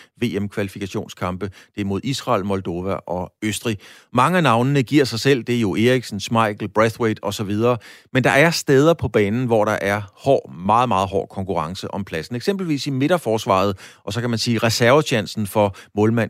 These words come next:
Kasper Schmeichel. Leif Rasmussen, Fyns Stiftstidende, du er også Jysk Fynske Mediers mand på landsholdet, og jeg har jo i øvrigt fulgt fodbold og de røde-hvide i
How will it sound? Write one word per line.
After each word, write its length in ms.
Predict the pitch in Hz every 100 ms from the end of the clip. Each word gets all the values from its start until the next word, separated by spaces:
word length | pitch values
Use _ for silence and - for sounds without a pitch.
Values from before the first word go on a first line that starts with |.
| -
Kasper 280 | 104 90 95
Schmeichel. 420 | 110 90 76 101
Leif 200 | 120 123
Rasmussen, 440 | 156 175 180 151
Fyns 240 | 117 139 110
Stiftstidende, 500 | 139 - 170 156 143 - - -
du 140 | 123
er 100 | 107
også 100 | 113
Jysk 360 | 143 120 123 -
Fynske 280 | 131 107 113
Mediers 340 | 110 117 113
mand 160 | 110 104 -
på 160 | 120
landsholdet, 880 | 101 98 139 - 135 104 101 - - -
og 140 | 101
jeg 80 | 90
har 120 | 104
jo 100 | 101
i 60 | 98
øvrigt 220 | 110 -
fulgt 220 | 120 107
fodbold 420 | - 113 113 110 98
og 60 |
de 60 | 101
røde-hvide 540 | 90 92 110 104 101
i 100 | 107